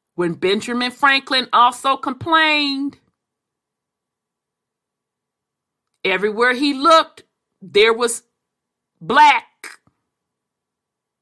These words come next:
And he went all around the world naming the blacks.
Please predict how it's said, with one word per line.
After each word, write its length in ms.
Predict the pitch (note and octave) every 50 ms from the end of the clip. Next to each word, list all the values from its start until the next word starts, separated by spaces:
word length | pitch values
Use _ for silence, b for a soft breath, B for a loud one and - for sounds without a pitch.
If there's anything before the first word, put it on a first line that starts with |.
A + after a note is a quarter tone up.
| _ _ _ _ _ _ _ _ _ _ _ _ _ -
And 200 | F3+ F3 E3 D#3+
he 180 | F3+ G#3 G#3+ A3
went 320 | G3+ A#3 C4 C4 B3+ C4 _ _ -
all 280 | - F#3+ G3 A3+ A#3 B3
around 300 | B3 C4+ C4+ C#4 C#4+ C#4+
the 80 | D4+
world 720 | D4 D4+ D#4+ D#4+ D#4+ D#4+ D#4 D#4 D4 C#4+ C#4 C4+ C4+ - _ _ _ _ _ _ _ _ _ _ _ _ _ _ _ _ _ _ _ _ _ _ _ _ _ _ _ _ _ _ _ _ _ -
naming 420 | E3+ F#3 G3 A3 A#3 B3+ C4 C4+
the 80 | D4 C#4+
blacks. 760 | C4+ - D4+ D#4 D#4+ C#4+ B3 - - _ - - - - -